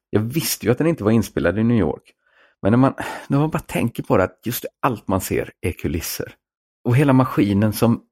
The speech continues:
jobbar tjugotvå då veckor, <laughs> om man sitter och skriver ett avsnitt i veckan, spelar in det, klipper det, sänder ut det. Att, nej, det är klart att,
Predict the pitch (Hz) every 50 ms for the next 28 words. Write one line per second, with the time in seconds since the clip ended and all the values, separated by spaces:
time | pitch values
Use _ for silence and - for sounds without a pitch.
0 | _ 107 107 139 147 131 107 95 87 - 101 101 104 104 107 107 104 - _ _
1 | _ _ _ _ _ _ _ _ _ - - - - - - - - - - 113
2 | 104 95 90 95 95 95 85 80 101 95 - _ _ - 90 85 98 - - 135
3 | 127 - 113 98 - 92 92 - - 113 87 82 95 95 98 98 95 85 - -
4 | 85 - - 87 101 98 - - 76 - - - 92 90 90 92 95 87 80 76
5 | 78 - - 110 - - _ 85 80 76 - - - - - _ _ - - -
6 | 160 110 95 101 95 95 - - - - - _ - - - - _ _ _ _
7 | _ _ _ _ _ _ _ _ _ _ _ - - - - _ _ _ - -
8 | - - _ _ - 117 113 110 107 101 101 - - 95 - 85 82 - _ -
9 | - - -